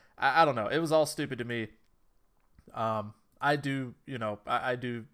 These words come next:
That was a brutal game for those guys. It was hot. It was hard hitting. Um, it's early in the season when, when guys aren't,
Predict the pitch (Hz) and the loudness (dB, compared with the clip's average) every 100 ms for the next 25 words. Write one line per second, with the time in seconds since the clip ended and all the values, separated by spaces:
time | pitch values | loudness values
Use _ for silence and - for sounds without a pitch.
0 | _ _ - _ - 165 156 139 143 143 | _ _ -20 _ -2 0 0 0 0 0
1 | 135 131 120 120 117 117 113 110 107 - | -2 -4 -2 -2 -2 0 0 0 -2 -8
2 | 139 151 143 - 123 117 110 - 120 - | -6 -6 -4 0 4 4 0 -4 -10 -6
3 | 151 143 135 123 120 110 110 _ _ _ | -2 -2 -2 -4 -4 -8 -14 _ _ _
4 | _ - - 107 107 101 - - 143 147 | _ -8 -2 2 0 -2 -10 -2 0 0
5 | 143 127 - 120 117 117 113 110 104 - | -2 -4 -6 -6 -6 -8 -8 -8 -10 -10
6 | 110 113 113 113 110 113 113 | -8 -2 0 0 -2 -4 -6